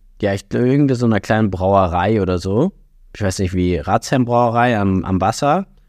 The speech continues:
Und haben drüber gesprochen, da wollte ich noch Physiotherapeut werden damals. Ähm, oder halt dann,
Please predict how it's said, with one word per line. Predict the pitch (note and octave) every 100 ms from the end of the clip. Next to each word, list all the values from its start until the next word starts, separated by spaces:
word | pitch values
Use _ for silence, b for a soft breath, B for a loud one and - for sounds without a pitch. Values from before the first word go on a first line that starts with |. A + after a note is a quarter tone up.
| - - _
Und | G#2
haben | B2 B2+
drüber | B2+ A#2
gesprochen, | G#2 - A#2+ C3+
da | G2+
wollte | A#2 B2
ich | A2
noch | G2
Physiotherapeut | C3 A#2 G#2+ F#2+ E2+ - F2+ E2+
werden | F2 F2 E2+
damals. | E2+ F#2 G#2 C#3 - - -
Ähm, | - G2 F#2+ F#2+ F#2 _ _ _ _ _ _
oder | B2+ C3+ A2+ G2+
halt | G#2+ G2
dann, | F#2+ G2 G2+ G2